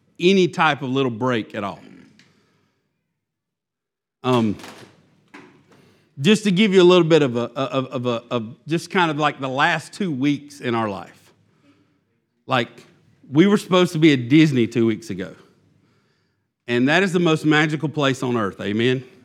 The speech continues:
Some of y'all don't really <laughs> like Disney. Okay, my bad. I'll, I'll reverse that and maybe we'll talk about something else.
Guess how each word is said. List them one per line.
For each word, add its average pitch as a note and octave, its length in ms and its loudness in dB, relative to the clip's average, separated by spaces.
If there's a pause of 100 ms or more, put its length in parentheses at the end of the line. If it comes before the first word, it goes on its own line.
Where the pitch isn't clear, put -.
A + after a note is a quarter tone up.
(1500)
Some A#2+ 120 -2
of B2 120 0
y'all A#2 180 0
don't A#2 140 -4
really A#2+ 220 -4
<laughs> - 140 -12
like E3 200 2
Disney. F3 360 2
Okay, E3+ 320 -2
my F3 160 -2
bad. D#3+ 260 -2 (200)
I'll, F#3+ 240 0 (100)
I'll G3+ 220 2
reverse F3+ 520 -2
that F#3 320 0
and D3+ 240 -2
maybe D#3+ 180 -2
we'll E3+ 120 -2
talk F3+ 180 0
about F#3 180 -2
something G#3 260 -4
else. E3 260 -4